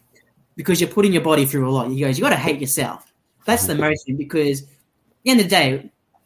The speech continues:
Speaker 1: the, you ha-, you, what you're doing is insane with deathmatch. It's, it's, it's an art. It is an art, and I have nothing but respect for it, for, for those that do it.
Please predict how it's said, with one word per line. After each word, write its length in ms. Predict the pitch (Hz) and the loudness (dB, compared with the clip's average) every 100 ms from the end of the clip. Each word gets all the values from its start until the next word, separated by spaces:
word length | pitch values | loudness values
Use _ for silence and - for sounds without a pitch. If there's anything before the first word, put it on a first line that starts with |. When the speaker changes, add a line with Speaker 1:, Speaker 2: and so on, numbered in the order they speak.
| _ _ 208 | _ _ -8
Speaker 1:
the, 200 | 208 - _ _ _ _ _ _ _ _ _ _ | -8 -10 _ _ _ _ _ _ _ _ _ _
you 140 | 202 196 | -4 -2
ha-, 180 | 262 - - - | -4 -6 -20 -14
you, 160 | 202 | -6
what 200 | 220 294 247 | -2 0 0
you're 100 | 175 | 2
doing 280 | 214 185 | 4 4
is 160 | 170 151 | 2 0
insane 420 | 135 131 135 120 | 2 2 0 -2
with 120 | 120 | -4
deathmatch. 520 | 123 113 - 95 - - _ _ _ _ _ _ _ - | -6 -8 -10 -14 -18 -20 _ _ _ _ _ _ _ -4
It's, 220 | 190 - - | -4 -4 -4
it's, 200 | 185 - | -4 -2
it's 140 | 180 | -2
an 80 | 165 | 0
art. 440 | - 151 123 113 - - - | 0 0 0 -4 -14 -14 0
It 180 | 202 - | 0 2
is 160 | 180 151 | 0 2
an 100 | 143 | 0
art, 300 | 135 135 139 | 2 0 0
and 100 | 151 | -2
I 80 | 151 | -2
have 200 | 143 139 | -2 -2
nothing 360 | 156 151 156 | -4 -4 -4
but 160 | 139 131 | -4 -6
respect 380 | 131 - 117 - | -8 -10 -12 -14
for 220 | 123 95 | -14 -14
it, 120 | - _ _ _ - | -18 _ _ _ -6
for, 180 | 147 139 | -6 -6
for 120 | 151 | -8
those 220 | 139 143 131 | -4 -2 -4
that 120 | 123 | -4
do 160 | 123 110 | -6 -10
it. 160 | 104 | -12